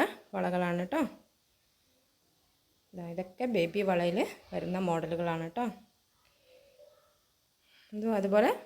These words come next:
ബേബി വളയിലുണ്ട്. പിന്നെ വലിയ ആൾക്കാർ അളവുണ്ട് കേട്ടോ.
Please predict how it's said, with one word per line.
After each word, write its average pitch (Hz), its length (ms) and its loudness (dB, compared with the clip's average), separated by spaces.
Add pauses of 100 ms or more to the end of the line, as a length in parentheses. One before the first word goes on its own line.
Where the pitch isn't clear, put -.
ബേബി 196 380 4
വളയിലുണ്ട്. 190 520 4 (560)
പിന്നെ 226 220 0 (600)
വലിയ 240 260 4
ആൾക്കാർ 185 320 2
അളവുണ്ട് 170 340 2
കേട്ടോ. 294 180 0